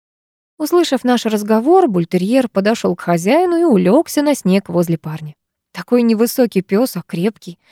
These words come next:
Как его с набережной не сносит. «Если хочешь, можешь погладить»,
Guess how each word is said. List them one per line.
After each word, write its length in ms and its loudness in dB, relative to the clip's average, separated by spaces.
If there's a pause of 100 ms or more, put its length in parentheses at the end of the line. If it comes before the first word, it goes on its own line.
(300)
Как 200 -2
его 300 2
с 120 -6
набережной 600 2
не 140 0
сносит. 420 0 (960)
«Если 320 2
хочешь, 340 0
можешь 300 0
погладить», 560 0